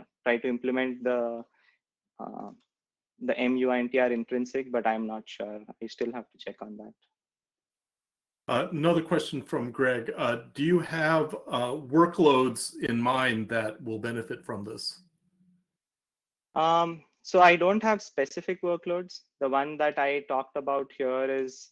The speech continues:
Speaker 1: uh, like, user mode schedulers are one, and just really fast I P C. But that, that, this is one space where ac-, I'm actually looking for, uh, input. Like, if there are, uh,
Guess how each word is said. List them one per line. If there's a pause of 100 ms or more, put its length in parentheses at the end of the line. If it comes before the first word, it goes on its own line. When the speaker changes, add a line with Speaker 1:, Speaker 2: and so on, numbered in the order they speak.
Speaker 1:
uh, (1500)
like,
user
mode
schedulers
are
one, (480)
and
just (100)
really
fast
I
P
C.
But
that,
that,
this
is
one
space
where
ac-, (140)
I'm
actually
looking
for, (280)
uh, (440)
input. (420)
Like,
if
there
are,
uh,